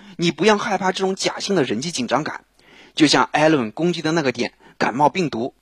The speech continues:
这只是暂时性的，只要你的幽默不是攻击对方真正在意的痛点，或者是对方不能改变的东西，比如身体上的残疾、外貌等等，你都可以试一试。心理上的强大还有一点，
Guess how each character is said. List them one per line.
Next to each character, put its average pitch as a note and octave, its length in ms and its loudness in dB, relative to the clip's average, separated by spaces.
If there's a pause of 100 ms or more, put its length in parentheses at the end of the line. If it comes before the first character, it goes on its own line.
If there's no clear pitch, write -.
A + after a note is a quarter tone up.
(220)
这 C4 200 6
只 - 180 0
是 F3 100 0
暂 B3+ 240 2
时 C3 160 -2
性 D3+ 160 -4
的， A#2 160 -4 (320)
只 D#3+ 140 -2
要 A3 120 6
你 A3+ 100 4
的 D3+ 100 4
幽 G#3+ 180 0
默 A3+ 300 2
不 - 100 -2
是 A3 120 -2
攻 A#3 220 2
击 A3+ 140 0
对 A3 140 0
方 A3 180 4
真 A#3+ 200 0
正 A#3 180 0
在 A3+ 220 0
意 G#3+ 100 -6
的 F#3+ 140 2
痛 B3+ 200 0
点， B2 220 -2 (400)
或 F3 200 4
者 - 240 0 (220)
是 - 140 -2
对 G#3 140 -2
方 G#3 140 4
不 G#3 100 4
能 G#3 100 2
改 - 200 -4
变 F#3 140 -2
的 D3 60 0
东 A2+ 180 -2
西， - 220 -8 (320)
比 A#2+ 80 -6
如 A#2 260 -2 (140)
身 F3 220 4
体 C#3+ 100 -2
上 D3+ 140 0
的 C3+ 80 2
残 C#3 240 -4
疾、 B2 260 -4 (220)
外 G3 200 2
貌 F3 340 4
等 C3 180 -2
等， B2 160 -2 (260)
你 A2+ 160 -12
都 D#3+ 240 -4
可 - 180 -10
以 F2 120 -18
试 - 180 -2
一 G2 60 -8
试。 G2 240 -2 (960)
心 B3+ 240 -2
理 F3 100 2
上 F#3+ 140 4
的 C#3+ 80 0
强 G#2 180 -6
大 A2 280 -6
还 - 160 -10
有 B2+ 120 0
一 G#2 80 -6
点， G#2+ 160 -6